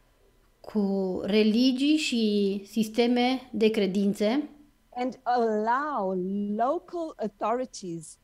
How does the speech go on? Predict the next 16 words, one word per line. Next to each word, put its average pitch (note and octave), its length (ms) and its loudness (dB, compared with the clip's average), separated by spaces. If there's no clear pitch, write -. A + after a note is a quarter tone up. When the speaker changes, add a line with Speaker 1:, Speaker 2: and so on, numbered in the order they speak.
Speaker 2:
to - 120 -6
define C4 760 -4
for A3+ 200 2
themselves. G3 1160 -6
Speaker 1:
Și - 220 -4
că A#3+ 100 2
ar A#3 100 8
trebui A#3 320 0
mai B3 200 4
degrabă A3 440 4
ca - 340 0
autoritățile A3+ 840 2
locale G#3 840 2
să - 380 2
definească G#3+ 1300 2
pentru G#3 640 2